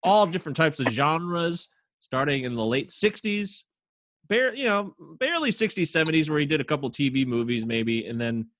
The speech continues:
really breaking out in nineteen eighty-two with Night Shift. That was his first kind of big movie, if you will. Um, Eric, I know you're excited to talk about this. We also had a, uh,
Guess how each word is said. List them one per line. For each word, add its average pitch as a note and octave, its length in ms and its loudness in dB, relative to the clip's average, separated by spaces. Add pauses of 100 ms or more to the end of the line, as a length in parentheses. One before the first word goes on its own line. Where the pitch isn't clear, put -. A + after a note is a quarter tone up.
(200)
really A#3 220 2
breaking E3 340 2
out D#3 160 4
in C3+ 60 -4
nineteen D#3 320 0
eighty-two D3 340 0
with A#2+ 140 2
Night C#3 320 -2
Shift. - 400 -6
That B2 160 -6
was B2+ 100 -6
his B2 140 -10
first C3 400 -4
kind B2+ 180 -4
of G#2+ 160 -8 (680)
big C#3+ 240 2
movie, A#2+ 360 -2
if G#2 120 -8
you G#2 120 -6
will. G2 260 -6
Um, B2 360 -6 (320)
Eric, A3+ 360 4
I F3 100 4
know G3+ 140 2
you're G3+ 180 2
excited F3+ 360 0
to D3 60 0
talk F3 240 0
about F#3+ 240 -4
this. G#3 240 -4 (400)
We E3+ 140 4
also A3 420 2 (260)
had C#4+ 340 4
a, F3+ 260 2
uh, E3 300 2